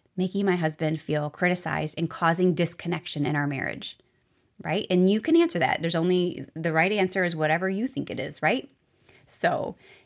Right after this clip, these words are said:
if you're going to let your husband do a chore, let him do it all the way. And my final little bit of heartfelt wisdom is to try to remember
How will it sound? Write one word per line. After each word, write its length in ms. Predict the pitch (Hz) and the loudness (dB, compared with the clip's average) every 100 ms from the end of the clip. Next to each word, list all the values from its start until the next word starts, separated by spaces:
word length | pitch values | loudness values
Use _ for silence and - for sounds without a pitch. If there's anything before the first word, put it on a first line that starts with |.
| _ | _
if 200 | 185 185 | -2 0
you're 140 | 185 160 | -2 0
going 420 | 160 165 214 262 | 0 2 2 0
to 120 | 294 | 0
let 160 | 254 240 | -2 -2
your 100 | 233 | -2
husband 440 | 220 208 214 202 | -4 -2 0 0
do 160 | 208 220 | 0 0
a 60 | |
chore, 520 | 190 - 143 143 156 - | -2 -4 -4 -4 -6 -6
let 200 | 147 160 | 0 4
him 140 | 202 208 | 4 6
do 140 | 196 | 6
it 220 | 156 - _ _ - | 4 0 _ _ -6
all 160 | 139 165 | -2 0
the 80 | |
way. 240 | 175 131 - _ _ _ _ _ - _ - - - - _ _ - | 0 -4 -8 _ _ _ _ _ -20 _ -20 -20 -20 -20 _ _ -6
And 420 | 202 151 170 233 | -2 -2 -2 -4
my 160 | 175 | -6
final 460 | 170 - 254 254 196 | -6 -4 0 0 2
little 280 | 185 175 170 | 0 0 -2
bit 340 | 160 170 185 - | -2 0 0 0
of 380 | 165 160 151 - | 0 -2 -6 -8
heartfelt 520 | - 202 - 180 - | -2 -2 0 -4 -2
wisdom 580 | 175 165 113 90 175 185 - | -4 -4 -4 -4 -4 -6 -6
is 120 | 180 | -6
to 80 | 226 | -6
try 340 | - - 233 | -10 -6 -4
to 80 | 262 | 0
remember 640 | 269 226 156 160 - 95 | 2 2 2 0 0 -4